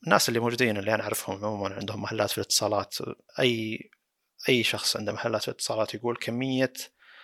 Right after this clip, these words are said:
البيع لأجهزة ون بلس مو طبيعية السنة الماضية. سفن تي وسفن برو كان شيء مو طبيعي توفر الجهاز في السوق،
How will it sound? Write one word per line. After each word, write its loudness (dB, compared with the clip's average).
البيع 6
لأجهزة 0
ون -4
بلس 8
مو 2
طبيعية -2
السنة -2
الماضية. -4
سفن -2
تي -2
وسفن -2
برو 0
كان -4
شيء -4
مو -6
طبيعي -2
توفر -4
الجهاز -2
في -12
السوق، -4